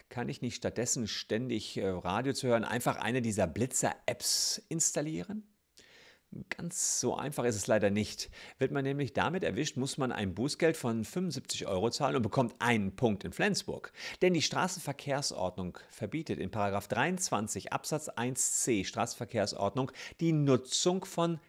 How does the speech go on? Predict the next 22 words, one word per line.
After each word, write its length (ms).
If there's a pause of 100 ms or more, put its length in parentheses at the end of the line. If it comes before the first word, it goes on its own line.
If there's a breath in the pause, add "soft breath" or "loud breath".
(100)
Radarwarngeräten 1400
und, 340 (400 loud breath)
so 300
sehen 220
es 160
die 100
Gerichte, 540 (320 loud breath)
auch 280
von 200
entsprechenden 720 (120)
Apps 380
auf 180
dem 180
Smartphone. 1200 (600 loud breath)
Auf 280 (140)
Radiowarnungen 1200
ist 220
dieses 260
Verbot 480
allerdings 500
nicht 360
anwendbar. 640